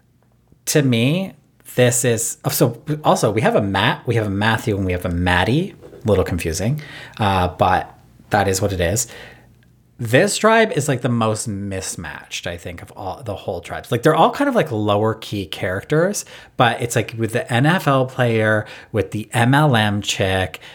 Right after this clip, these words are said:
with Moose Jaw Canada, with They'll Never Know I'm Thirty,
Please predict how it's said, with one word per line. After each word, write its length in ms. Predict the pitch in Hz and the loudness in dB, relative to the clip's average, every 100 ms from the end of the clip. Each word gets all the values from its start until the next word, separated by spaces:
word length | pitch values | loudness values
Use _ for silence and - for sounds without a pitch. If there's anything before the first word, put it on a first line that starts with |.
| - | -10
with 540 | 104 101 98 92 - - _ _ - | 0 2 2 -2 -8 -20 _ _ -4
Moose 420 | 110 101 139 - | -2 2 0 2
Jaw 240 | 175 147 | 2 2
Canada, 840 | 151 - 110 98 95 95 95 95 95 - - | 2 -2 -4 -2 -2 0 0 0 -4 -14 -20
with 500 | - 101 92 - - - _ _ - | -2 0 0 -2 -8 -14 _ _ -4
They'll 220 | 110 101 | -2 0
Never 320 | 101 107 131 | 2 4 6
Know 140 | 127 | 6
I'm 180 | 123 127 | 6 4
Thirty, 640 | 120 113 98 95 92 92 | 2 4 4 2 0 -4